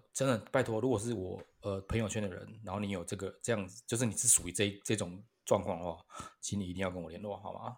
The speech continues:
<laughs> 真的，就是因为你知道之前，之前那个什么，之前你还记得那个 Facebook 不是有一个中国工程师跳楼吗？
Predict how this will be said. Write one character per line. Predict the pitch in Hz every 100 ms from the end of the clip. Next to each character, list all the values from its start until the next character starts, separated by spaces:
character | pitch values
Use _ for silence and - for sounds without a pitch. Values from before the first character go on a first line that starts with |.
| _
<laughs> |
真 | - 131
的， | 110 90 - - - - - -
就 | 110
是 | 113 101 - _ _
因 | - 135
为 |
你 | 110
知 |
道 | 127 107 - -
之 | 127
前， | 110 98 101 - 110 - _ _
之 | - 139
前 | 120
那 | 131
个 | 113
什 | 87
么， | 80 85 _ _ _ _ _
之 | - 143
前 | 110
你 |
还 | 92
记 | 120
得 | 107
那 |
个 | 107 92 87 87
Facebook | 107 120 90
不 | 98
是 |
有 | 87
一 |
个 | 92 87 82 85
中 | 107 101
国 | 92
工 | 92
程 | 92 87
师 | 90
跳 | 90
楼 | 85 92
吗？ | -